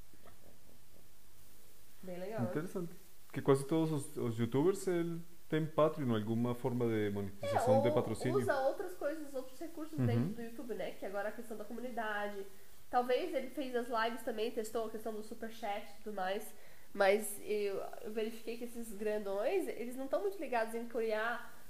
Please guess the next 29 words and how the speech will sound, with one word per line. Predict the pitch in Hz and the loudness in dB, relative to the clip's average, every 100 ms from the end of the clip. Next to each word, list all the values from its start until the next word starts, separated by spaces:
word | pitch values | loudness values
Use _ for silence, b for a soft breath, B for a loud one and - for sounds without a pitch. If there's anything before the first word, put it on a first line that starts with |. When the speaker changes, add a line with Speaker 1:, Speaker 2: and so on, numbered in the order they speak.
| - | -8
Speaker 1:
a | 226 | -6
comunidade | 240 233 233 226 214 220 - | -2 -2 -2 0 0 0 -4
que | 226 | -6
paga | 240 196 226 214 | -4 -4 -2 -2
um | |
valor | 247 196 202 | 0 -2 -2
mensal | 240 208 - 220 196 220 - - - - - | -4 -4 -2 0 0 0 -4 -8 -8 -10 -6
pra | 233 208 | 2 2
poder | 226 214 202 214 208 208 | 4 2 4 6 4 4
ter | 208 | 4
acesso | 220 - 202 214 220 208 | 4 4 6 6 4 0
a | - | 2
algum | 202 208 202 220 | 2 0 -2 -2
outro | 214 214 240 - - | -2 -2 -6 -8 -8
conteúdo | - 220 233 214 214 | -6 -2 -2 -2 -4
diferenciado. | 208 233 214 214 - 180 175 170 - - - - - - - - - - - - - - - - - 131 - | -6 -2 0 0 0 -2 0 -4 -6 -8 -8 -8 -8 -8 -8 -8 -8 -8 -8 -8 -10 -8 -8 -8 -8 -6 2
Pelo | 214 | 4
menos | 226 254 | 6 4
não | 285 247 | 4 2
esses | 254 285 269 | 2 0 0
a-, | 233 - | 0 0
esses, | - | -2
Speaker 2:
Ok. | 240 101 127 - B B - | 2 2 2 -2 B B 0
Speaker 1:
esses | 214 220 240 | 0 2 2
americanos, | 233 240 240 240 196 214 | 2 0 0 2 2 0
sabe? | 196 208 277 - | -2 -2 -4 -6
O, | - | 0
tipo, | 110 104 | 2 4
Speaker 2:
Uhum. | - 160 170 | 2 2 -2